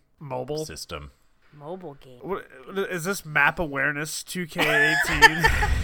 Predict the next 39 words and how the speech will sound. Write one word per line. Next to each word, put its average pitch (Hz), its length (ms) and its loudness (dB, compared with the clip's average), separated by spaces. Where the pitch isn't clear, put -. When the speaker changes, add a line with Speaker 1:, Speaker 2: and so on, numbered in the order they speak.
Speaker 2:
No. 320 340 4
Speaker 1:
Mo 160 260 2
Speaker 2:
Oh - 60 0
my 175 320 8
Speaker 1:
Map? - 80 -4
Speaker 2:
God, 214 760 10
<laughs> - 0 -
Mo 196 240 8
Map. 220 400 8
I 156 120 2
forgot 196 340 -4
Speaker 1:
See, 143 80 2
Speaker 2:
about 165 200 2
that. 156 60 -4
Speaker 1:
that's 151 200 0
another 151 420 -4
overlore 143 680 -8
hashtag. - 480 -10
Speaker 2:
Oh, - 80 -14
I 117 40 -14
forgot 123 360 -4
about 120 220 -6
overlore. 117 600 -14
Mo 120 120 -10
Map, 120 300 -8
Mo 117 140 -8
Map. 120 260 -8
Speaker 1:
So 175 220 -4
it's, 147 400 -8
it, 151 280 -12
then 131 140 -10
I'm 143 240 -6
imagining 180 540 0
it's 160 140 -8
a - 20 -12
mobile 139 400 -4
game. 113 540 -16
Speaker 2:
Yeah. 151 340 12
Speaker 3:
I 190 40 -14